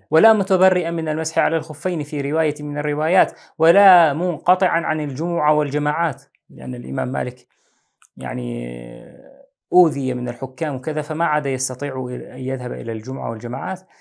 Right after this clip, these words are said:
فهو يقول: "لا، أبو حنيفة أحسن منه لأنه ما كان ينقطع عن الجمعة ولا الجماعة". قال: "ولا قائلا بتحليل لحم الكلاب"، وهذا كذب على الإمام مالك، فالإمام مالك،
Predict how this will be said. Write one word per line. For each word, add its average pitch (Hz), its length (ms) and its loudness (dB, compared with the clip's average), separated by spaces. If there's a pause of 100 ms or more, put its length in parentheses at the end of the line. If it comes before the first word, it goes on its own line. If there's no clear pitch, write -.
(180)
فهو 160 220 2
يقول: 160 340 -4
"لا، 135 120 -4
أبو 131 120 -8
حنيفة 139 320 -8
أحسن 139 220 -8
منه 131 320 -6 (540)
لأنه 123 560 -6 (960)
ما 131 160 -2
كان 131 180 -2
ينقطع 117 420 -4
عن 110 140 -6
الجمعة 104 340 -14 (680)
ولا 113 140 -4
الجماعة". 113 360 -8 (140)
قال: 156 200 4
"ولا 147 220 6
قائلا 160 580 4
بتحليل 139 520 -4
لحم 143 200 -6
الكلاب"، 131 560 0 (360)
وهذا 120 240 -2
كذب 139 280 -4
على 120 140 -6
الإمام 113 500 -10
مالك، 113 340 -12
فالإمام 131 520 -2
مالك، 151 320 0